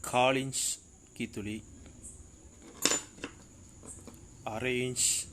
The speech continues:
கீத்துளி. முப்பத்திரெண்டு எம்எம்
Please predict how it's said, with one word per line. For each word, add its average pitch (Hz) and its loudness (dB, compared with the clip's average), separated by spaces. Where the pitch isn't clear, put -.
கீத்துளி. 110 -2
முப்பத்திரெண்டு 123 4
எம்எம் 123 -2